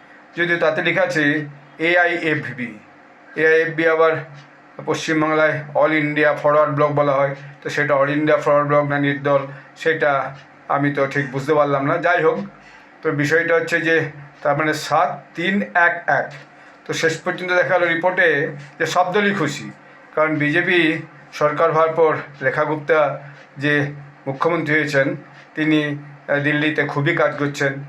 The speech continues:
রাস্তাঘাট, নালী, পয় প্রণালী, হুম, এবং, আহ, ব-, বর্ষাকালে, আহ, বিভিন্ন জায়গায় গাছ লাগানো, এ, যে ময়লার যে বিশাল পাহাড় হয়েছিল, সেই ময়লার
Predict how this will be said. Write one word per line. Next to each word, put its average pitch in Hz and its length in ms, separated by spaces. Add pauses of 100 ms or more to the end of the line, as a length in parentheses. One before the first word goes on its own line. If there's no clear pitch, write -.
(200)
রাস্তাঘাট, 139 840
নালী, 135 380 (240)
পয় 139 180
প্রণালী, 135 600 (500)
হুম, 143 400
এবং, 139 320
আহ, 135 880
ব-, 139 220
বর্ষাকালে, 135 540
আহ, 135 600
বিভিন্ন 135 320
জায়গায় 131 280
গাছ 131 200
লাগানো, 131 580 (360)
এ, 139 100 (280)
যে 143 200 (220)
ময়লার 139 600 (300)
যে 135 240 (140)
বিশাল 143 380
পাহাড় 135 300
হয়েছিল, 135 320
সেই 131 180
ময়লার 131 500